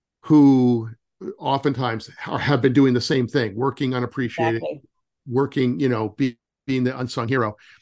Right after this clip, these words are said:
Speaker 1: And I've learned that, boy, <laughs> when you make those enemies, when you make those enemies, it can be really, really tough.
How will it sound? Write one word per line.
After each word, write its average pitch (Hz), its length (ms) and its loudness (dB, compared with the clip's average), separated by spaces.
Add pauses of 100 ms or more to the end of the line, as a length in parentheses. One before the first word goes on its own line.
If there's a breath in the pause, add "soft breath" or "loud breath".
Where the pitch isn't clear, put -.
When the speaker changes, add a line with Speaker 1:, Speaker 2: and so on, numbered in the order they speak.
(300 soft breath)
Speaker 1:
And 139 300 0
I've 127 180 0
learned 147 300 2
that, 123 220 -2 (240)
boy, 127 440 -4 (240)
<laughs> 139 60 -6 (420 loud breath)
when 143 120 0
you 131 80 4
make 143 260 4
those 139 220 2
enemies, 131 600 -2 (340 loud breath)
when 147 140 0
you 170 80 2
make 185 140 4
those 165 180 2
enemies, 156 420 -2
it 214 100 0
can 175 140 0
be 123 160 -2
really, 127 840 -2
really 120 440 -4
tough. 104 380 -10